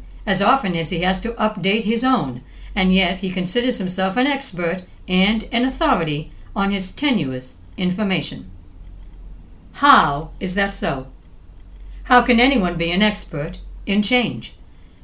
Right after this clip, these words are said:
Change is unpredictable. Change is unbalanced. The only certainty in change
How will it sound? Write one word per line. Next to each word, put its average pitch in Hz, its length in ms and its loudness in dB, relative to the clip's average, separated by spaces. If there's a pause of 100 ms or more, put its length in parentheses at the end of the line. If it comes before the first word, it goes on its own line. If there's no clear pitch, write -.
(140)
Change 185 640 2
is 202 140 0
unpredictable. 202 720 0 (260)
Change 190 640 2
is 190 140 -2
unbalanced. 208 720 0 (440)
The 226 160 8
only 247 240 6
certainty 196 680 0
in 185 180 2
change 180 600 0